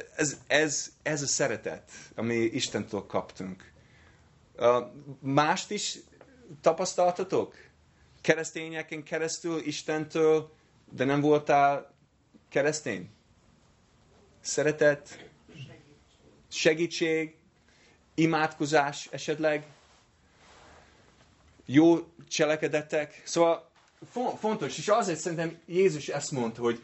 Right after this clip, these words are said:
úgy ragyogjon a ti világosságotok az emberek előtt, hogy lássák jó cselekedeteiket, és dicsőítsék a ti mennyei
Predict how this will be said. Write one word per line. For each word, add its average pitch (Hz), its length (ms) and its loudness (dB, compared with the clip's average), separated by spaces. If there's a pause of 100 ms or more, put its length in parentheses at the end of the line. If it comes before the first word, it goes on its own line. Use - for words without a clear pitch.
(140)
úgy 226 240 2
ragyogjon 160 920 -2 (180)
a 135 200 -8
ti 208 260 -2
világosságotok 139 1500 -2 (400)
az 127 240 -4
emberek 156 540 0
előtt, 113 380 -2 (280)
hogy 120 140 -2
lássák 170 580 0
jó 143 220 -4
cselekedeteiket, 117 1400 -4 (680)
és 139 340 -2
dicsőítsék 120 960 -2
a 110 160 -4
ti 123 380 -6
mennyei 110 560 -4